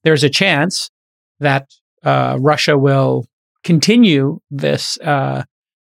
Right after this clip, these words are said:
excursion, this adventure, as Putin, you know, kind of frames it, to other countries, like, that is not an unrealistic concept to think about. And, you know, then you're starting to think, well, anybody with a Russian passport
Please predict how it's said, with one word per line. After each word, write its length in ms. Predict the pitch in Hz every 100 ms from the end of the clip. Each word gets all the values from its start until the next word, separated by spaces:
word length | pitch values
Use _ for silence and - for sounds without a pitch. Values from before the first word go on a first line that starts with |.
| _
excursion, 600 | - - 170 156 - 143
this 140 | 143 -
adventure, 760 | 151 131 147 147 - 139 135
as 180 | 151 127
Putin, 420 | - 147 139 135 139
you 120 | 139
know, 220 | 127 123
kind 200 | - 139
of 80 | 123
frames 340 | - 160 160 131
it, 140 | 131 - _ _ _
to 160 | - 214
other 460 | 180 156 143 139 - -
countries, 560 | 269 240 156 147 139
like, 200 | 143 131 - _ _ _ _ _
that 280 | 151 220 247
is 180 | 185 175
not 480 | 170 190 220 - - 185
an 100 | 180
unrealistic 760 | 170 175 160 156 170 - 151 - _
concept 500 | - 214 214 131 -
to 60 | 139
think 220 | 156 208
about. 340 | 165 127 123 -
And, 360 | 147 139 139 - _
you 120 | 160
know, 100 | 143
then 220 | 139 190
you're 100 | 185
starting 260 | - 151 139
to 60 | 139
think, 100 | 131
well, 140 | 135
anybody 320 | 165 175 156
with 120 | 143
a 40 | 143
Russian 320 | 143 - 131
passport 600 | 139 151 - 139 131 127